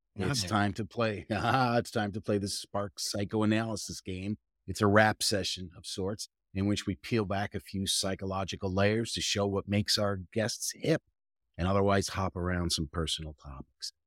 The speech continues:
Speaker 2: Um, I have these handy cards here marked word association and which is your favorite and why. And you, Mister D J, get to choose the tracks we play. Uh, so what's it gonna be, Johnny?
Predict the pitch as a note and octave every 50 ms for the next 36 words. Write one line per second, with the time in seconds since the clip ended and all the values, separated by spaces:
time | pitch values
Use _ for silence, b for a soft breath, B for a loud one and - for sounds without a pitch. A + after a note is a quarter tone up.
0 | _ _ _ _ - F2 F2 F2 F2 F2 E2+ - - F#2+ A2 B2 A#2 G2 A2+ G2+
1 | - - B2+ A#2+ A#2+ A#2 G#2+ A2 - - - - A2+ A2 A2 G#2+ G#2+ - - -
2 | A2+ G#2 G#2+ G#2+ A2 A2 G2 F#2+ F#2 F2+ E2+ _ - - - F2+ E2 E2+ F#2 G2+
3 | G2+ G2+ F#2+ - - G#2+ G#2+ G#2 - - G#2+ G2+ G#2 G#2 - - A#2+ A#2+ A#2+ -
4 | G#2 F#2 F2 E2+ E2 D#2 - - D2+ D#2+ F#2+ G2 - - - - - G2+ F2 D#2
5 | F2 D#2+ - - G2 G2 F#2+ G#2 G2 G2 G2 G2 G2+ G#2 G#2+ A2+ A#2+ C#3 D3+ -
6 | _ _ _ _ _ _ - F#2+ F#2+ F#2+ G#2 A2 B2+ B2+ B2+ B2+ B2 - - G#2+
7 | F#2+ G#2+ A2 A2+ G#2 A2+ A2+ A#2 B2+ A#2 A2+ G2+ - - - D2+ - - G#2 G2+
8 | G#2+ G2+ F#2+ F#2+ - - - G2 F#2+ F#2+ - - - - F#2 F2+ - - G2+ F2
9 | F2 E2+ D#2 D2+ _ _ _ _ _ _ F2+ E2 D#2+ - - E2+ F2+ G2 - -
10 | G2+ - G2+ G2 F#2+ F2 A2+ A2+ G#2 G2 F#2 F#2+ G2+ G#2 G2